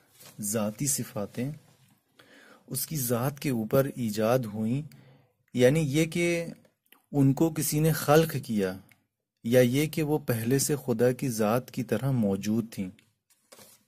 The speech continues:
ठीक है? तो अगर हम ये कहें कि उनको किसी ने खल्क किया और फिर वो खुदावंद मुताल की ज़ात के ऊपर ईजाद हुई,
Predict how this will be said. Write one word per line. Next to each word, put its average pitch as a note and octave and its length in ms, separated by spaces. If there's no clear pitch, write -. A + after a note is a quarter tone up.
ठीक A2 180
है? C#3+ 160
तो A3 60
अगर E3+ 360
हम F#3 160
ये F3+ 120
कहें A#2+ 300
कि D3+ 80
उनको B2+ 340
किसी C3 280
ने B2+ 100
खल्क A#2+ 400
किया B2 360
और B2+ 200
फिर D#3+ 260
वो B2+ 160
खुदावंद A#2 500
मुताल A#2 420
की A#2+ 100
ज़ात A2+ 360
के A#2+ 120
ऊपर A2+ 320
ईजाद A2+ 520
हुई, D3 380